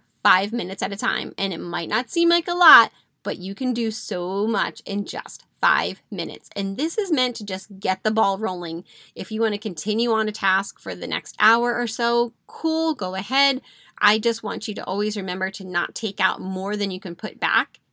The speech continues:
in the time that you've allocated, because I don't want you buried under a pile of clothing and then get called away to kid life, family life, dinner, and then the pile just stays in your bedroom for the next three years.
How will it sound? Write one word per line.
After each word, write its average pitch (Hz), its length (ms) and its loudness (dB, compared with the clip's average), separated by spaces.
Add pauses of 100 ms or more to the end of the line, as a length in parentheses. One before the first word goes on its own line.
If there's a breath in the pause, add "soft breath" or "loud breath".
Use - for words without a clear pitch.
(100)
in 196 300 -2
the 190 80 -6
time 185 360 -4
that 180 60 -8
you've 180 260 -8
allocated, - 640 -4 (240 soft breath)
because 170 240 -10
I 165 120 -6 (160)
don't 214 220 2
want 226 220 0
you 285 60 -2
buried 202 400 -2
under 175 200 -4
a 170 60 -8
pile 196 320 -2
of 247 140 0
clothing 180 580 -2
and 185 240 -6
then 185 160 -2
get 170 200 -8
called 196 300 0
away 185 520 -4
to 170 400 -6
kid 247 260 0
life, 220 380 2
family 202 360 -6
life, 190 360 0 (120)
dinner, 190 440 -4 (480 loud breath)
and 190 440 4
then 196 300 -2
the 190 80 -6
pile 185 320 2
just 202 160 -6
stays 180 260 -2
in 180 120 -6
your 170 100 -6
bedroom 175 460 -4
for 165 420 -6
the 190 140 -6
next 180 300 -6
three 190 180 -6
years. - 340 -10